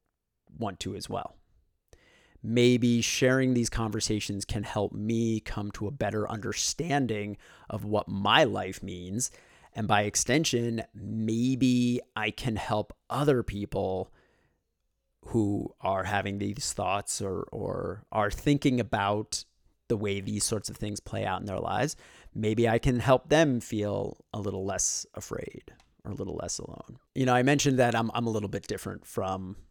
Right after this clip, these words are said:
a lot of other people because this is something that I have thought about and something that has been a part of my life. And,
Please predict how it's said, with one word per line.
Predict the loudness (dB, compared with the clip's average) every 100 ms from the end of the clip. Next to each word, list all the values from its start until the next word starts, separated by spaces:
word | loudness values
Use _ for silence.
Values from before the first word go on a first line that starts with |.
| -20 _ _ _ -20 _ _ 2
a |
lot | 4 4
of | 0
other | -6
people | -4 -6 -4 -4
because | -2 -4 -2 -2 -4 -8 -6
this | -2 0 -2
is | -4 -2
something | 0 0 -2 -4 -2
that | -2
I | 0 0
have | 2 4 6 4
thought | -2 -4 -4
about | -4 -4 -4 -4 -8
and | -10 -6
something | -6 -4 -4
that | 4
has | 8 8
been | 6 0
a |
part | 0 -4 -4
of | -6
my | -6
life. | -4 -4 -4
And, | -6 -8